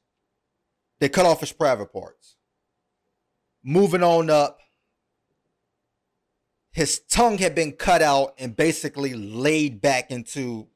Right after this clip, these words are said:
his, his mouth. On his left cheek, his eyeball was basically sitting on his left cheek outside of the socket. She said it looked like somebody had took a meat cleaver and just chopped down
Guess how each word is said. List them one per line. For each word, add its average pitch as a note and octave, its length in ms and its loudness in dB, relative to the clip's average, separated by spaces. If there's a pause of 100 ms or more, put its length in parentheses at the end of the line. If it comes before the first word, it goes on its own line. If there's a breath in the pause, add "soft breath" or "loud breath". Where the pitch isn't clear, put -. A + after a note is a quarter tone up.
his, A#2+ 340 -8 (100)
his A#2 220 -10
mouth. G#2 340 -8 (1600)
On D3+ 140 2
his A#2 160 -2
left D#3 360 2
cheek, - 560 -4 (500)
his D#3 220 -2 (100)
eyeball C#3+ 680 2
was A#2 180 -4
basically D3+ 420 -2
sitting C3 680 -6 (340)
on C#3+ 140 -4
his A#2+ 160 -6
left C3+ 280 0
cheek C#3+ 460 -6
outside B2+ 520 -2
of A#2 80 -8
the G#2+ 100 -8
socket. F#2 500 -8 (760)
She E3+ 120 -4
said E3+ 180 2
it D#3 40 2
looked F3+ 180 2
like F#3 140 4
somebody E3 480 0
had C3+ 160 -4
took F3+ 200 -6
a C3+ 80 -4
meat D3 400 -6
cleaver C#3 460 -6
and A#2+ 200 -12
just A#2+ 260 -14
chopped - 500 -6
down C3 480 -4